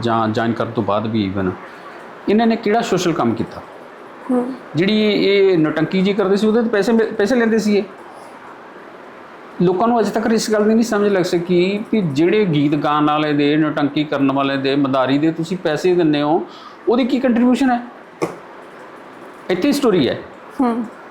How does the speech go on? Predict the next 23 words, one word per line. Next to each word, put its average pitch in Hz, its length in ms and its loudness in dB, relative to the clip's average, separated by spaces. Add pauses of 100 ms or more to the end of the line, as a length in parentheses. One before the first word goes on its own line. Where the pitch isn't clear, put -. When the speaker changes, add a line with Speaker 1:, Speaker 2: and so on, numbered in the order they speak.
(360)
Speaker 1:
ਜੇ 147 160 2
ਮੈਂ 175 120 4
ਉਸ 180 120 -2
ਤੋਂ 170 260 2
ਜ਼ਿਆਦਾ 170 140 0
ਹੋਰ 156 220 2
ਵੀ 180 120 4
ਅੱਗੇ 170 140 2
ਵੀ 170 100 4
ਐਕਸਟੈਂਡ 151 320 0
ਕਰਾਂ, 127 300 0 (120)
ਲੋਕ, 123 200 0 (320)
ਲੋਕੀ 123 280 0
ਤਾਂ 131 120 0
ਗੀਤ 117 220 0 (100)
ਗਾਉਣ 120 140 0
ਵਾਲਿਆਂ 123 240 0
ਨੂੰ 131 160 -2
ਆਦਰਸ਼ 139 260 -2
ਬਣਾਈ 151 200 0
ਫਿਰਦੇ 127 260 -6
ਆ। 131 60 -4 (880)
Speaker 2:
ਹਾਂਜੀ। 190 360 0